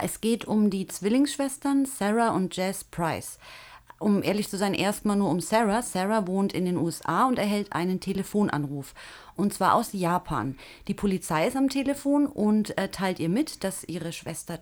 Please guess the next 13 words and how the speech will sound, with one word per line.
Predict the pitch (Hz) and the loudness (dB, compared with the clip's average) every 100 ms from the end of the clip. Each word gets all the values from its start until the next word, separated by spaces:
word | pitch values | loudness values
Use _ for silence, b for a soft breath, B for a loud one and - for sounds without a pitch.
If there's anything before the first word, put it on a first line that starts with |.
| - | -8
Jess, | 156 175 269 - B B B B | -6 -4 -6 -10 B B B B
äh, | 190 190 | -4 -2
verschwunden | 247 - 285 208 175 | -2 0 2 2 0
ist. | 156 - - - | -2 -6 -14 -4
Die | 226 277 294 | 2 2 4
ist | 226 - | 0 -2
zu | 214 | -4
der | 208 196 | -2 -2
Zeit | - 190 190 | -2 -4 -2
nämlich | 185 180 | -2 -2
beruflich | - 185 233 247 220 202 - | -4 -2 -2 -2 -4 -4 -6
in | 175 165 | -2 -2
Japan | 156 160 214 262 285 | 0 -2 -2 -2 -2